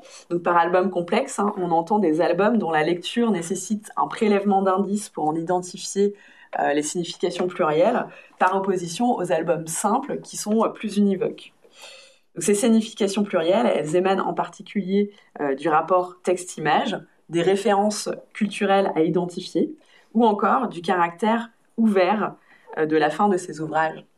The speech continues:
dits complexes. Donc, plus généralement, on voulait remonter la chaîne de médiation pour voir comment les producteurs des albums anticipaient leur public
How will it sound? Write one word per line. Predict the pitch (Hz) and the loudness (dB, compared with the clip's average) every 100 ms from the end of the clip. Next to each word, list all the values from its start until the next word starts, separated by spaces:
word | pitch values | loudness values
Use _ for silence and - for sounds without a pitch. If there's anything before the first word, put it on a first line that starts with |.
| - | -18
dits | 151 | -14
complexes. | 165 175 170 - - - _ _ _ _ _ _ _ _ _ _ _ _ _ - | -8 -6 -4 -6 -8 -20 _ _ _ _ _ _ _ _ _ _ _ _ _ -12
Donc, | 160 | -10
plus | 170 220 | -2 2
généralement, | 226 196 156 180 240 | 4 4 4 4 2
on | |
voulait | 160 190 190 | 2 2 2
remonter | 190 190 196 233 | 2 2 0 2
la | 151 | 0
chaîne | - 185 175 | 0 -4 -2
de | |
médiation | 160 147 135 - 240 - - - - _ | -2 -2 -4 -4 -8 -8 -14 -20 -20 _
pour | - 202 175 | -4 -2 2
voir | 190 - - | 2 2 0
comment | 226 240 | 2 2
les | 202 | 0
producteurs | 214 185 185 190 185 | -2 -4 -4 -2 -2
des | 160 | -2
albums | 143 135 156 202 | -2 -2 0 0
anticipaient | 208 214 - 220 208 214 | 0 -2 -2 -4 0 0
leur | 170 | -2
public | - 151 - - | -6 -14 -14 -16